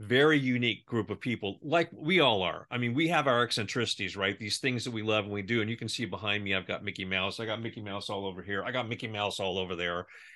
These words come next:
Um, so that's my thing. And, um, and some people just want a picture with you,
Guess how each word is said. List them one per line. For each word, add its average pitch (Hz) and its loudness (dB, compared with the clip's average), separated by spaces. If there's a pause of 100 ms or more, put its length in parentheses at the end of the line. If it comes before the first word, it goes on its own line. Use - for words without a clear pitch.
(260)
Um, 101 0 (540)
so 190 4
that's 180 6
my 170 6
thing. - 0 (140)
And, 123 4
um, 113 4 (200)
and 110 2 (100)
some 151 4
people 180 2
just 156 2
want 139 2
a - 0
picture 196 0
with 98 -2
you, - -14